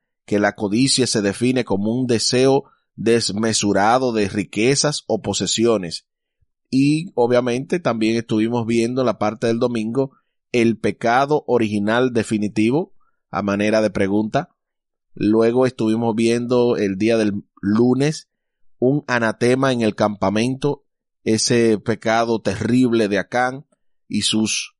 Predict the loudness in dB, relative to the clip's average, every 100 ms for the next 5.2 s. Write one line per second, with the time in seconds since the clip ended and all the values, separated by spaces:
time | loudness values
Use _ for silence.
0 | _ -2 2 2 2 0 0 -4 0 -2
1 | 0 -4 -2 -6 -2 -2 -2 -4 -4 -6
2 | _ _ _ _ _ -4 2 4 4 2
3 | 0 0 0 0 0 0 0 0 2 0
4 | 2 0 0 0 -2 0 -2 0 0 2
5 | 0 -2